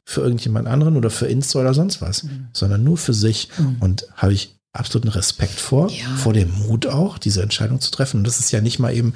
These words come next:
Speaker 1: ach ja, du machst einen Termin, sondern du musst hinterher echt wochenlang diese Wunde versorgen und bist eingeschränkt und musst echt vorsichtig sein. So, und ich finde es total geil, dass er es gemacht hat. Ich habe höchsten Respekt davor.
Speaker 2: Mhm.
Speaker 1: Und der hat sich wirklich jahrelang darauf vorbereitet.
Speaker 2: Mhm.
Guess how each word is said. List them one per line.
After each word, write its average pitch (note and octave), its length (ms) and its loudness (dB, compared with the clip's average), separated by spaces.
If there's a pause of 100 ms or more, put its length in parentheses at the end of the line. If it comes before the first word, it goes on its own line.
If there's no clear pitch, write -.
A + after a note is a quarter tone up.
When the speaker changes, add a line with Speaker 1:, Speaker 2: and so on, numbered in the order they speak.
(340)
Speaker 1:
ach G#2+ 220 -4
ja, A#2+ 80 4
du A2+ 60 4
machst A#2+ 260 2
einen C3+ 60 0
Termin, C3 420 2 (280)
sondern A2 520 0
du - 120 -6
musst A2+ 260 0
hinterher A#2+ 440 2
echt G#2+ 360 -4
wochenlang C3 840 0
diese A2 320 0
Wunde B2 220 2
versorgen A#2 680 0
und A2 400 -2
bist - 300 -6
eingeschränkt A#2 800 0
und G#2+ 120 -2
musst A#2+ 180 -2
echt - 180 -4
vorsichtig A#2+ 460 -2
sein. A#2+ 260 0 (400)
So, - 140 0
und A2+ 80 2
ich A2 140 -2
finde B2 120 2
es - 80 -2
total - 360 0
geil, C#3+ 180 2
dass B2+ 160 0
er B2+ 40 -2
es - 100 -2
gemacht B2 320 -2
hat. A2+ 80 2
Ich A2 100 0
habe - 220 -4
höchsten C#3+ 260 0
Respekt B2 400 0
davor. D3 320 2
Speaker 2:
Mhm. B2+ 120 0 (420)
Speaker 1:
Und G#2+ 180 -2
der G#2+ 80 4
hat G#2 140 2
sich G2+ 160 0
wirklich G#2+ 240 0
jahrelang A2 380 2
darauf A2+ 160 -2
vorbereitet. A2+ 800 2
Speaker 2:
Mhm. F#3+ 260 2